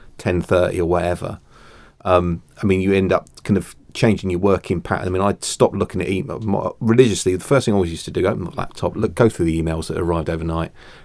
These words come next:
move on, work out what you're gonna do until lunchtime, really.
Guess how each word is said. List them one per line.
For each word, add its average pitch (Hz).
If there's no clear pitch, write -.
move 95
on, 85
work 87
out 85
what 87
you're 90
gonna 82
do 82
until 101
lunchtime, 104
really. 60